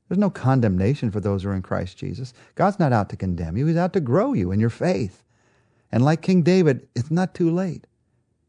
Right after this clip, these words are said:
There are these areas of our lives where we come up against him, and just like the Jebusites <laughs> said to David,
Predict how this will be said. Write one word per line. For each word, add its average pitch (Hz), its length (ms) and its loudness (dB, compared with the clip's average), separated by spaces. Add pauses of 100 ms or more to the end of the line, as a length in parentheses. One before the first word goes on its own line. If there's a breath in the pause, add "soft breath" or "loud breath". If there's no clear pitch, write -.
(380)
There 156 180 2
are 165 40 4
these 143 260 0 (140)
areas 226 320 4
of 147 140 2
our 127 120 6
lives 120 720 0 (480)
where 139 100 4
we 139 80 4
come 220 160 2
up 247 140 4
against 151 380 4
him, 131 100 6
and 127 80 2
just 196 180 4
like 220 200 6
the 139 180 4 (240 soft breath)
Jebusites 170 560 4
<laughs> - 60 -6
said 131 160 0
to 139 80 -6
David, 151 500 6